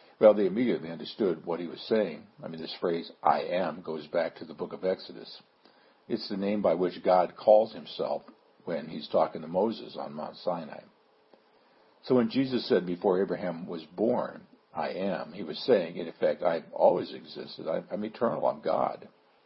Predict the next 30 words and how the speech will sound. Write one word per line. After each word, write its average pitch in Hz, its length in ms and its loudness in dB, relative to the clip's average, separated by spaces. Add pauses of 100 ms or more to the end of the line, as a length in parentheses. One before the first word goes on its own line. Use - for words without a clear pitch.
(600)
The 117 60 -14
Bible 120 300 6
says 101 360 0
that 90 160 -2
after 104 240 0
Jesus - 500 -10
said 101 220 -2
this, - 260 -12
the - 80 -12
religious 87 640 -6
leaders 85 340 -6 (140)
picked - 220 -4
up - 180 -2
stones - 560 -2
to - 80 -14
stone 110 300 0
him 90 140 -6
to 57 100 -14
death. - 260 -10 (1040)
Why? 87 480 0 (880)
Well, 117 120 0
it's - 80 -16
because 107 220 2
he 104 100 -4
said 120 180 0
he 120 60 0
was 98 180 -2
God, 107 460 4
and - 140 -8
it - 140 -8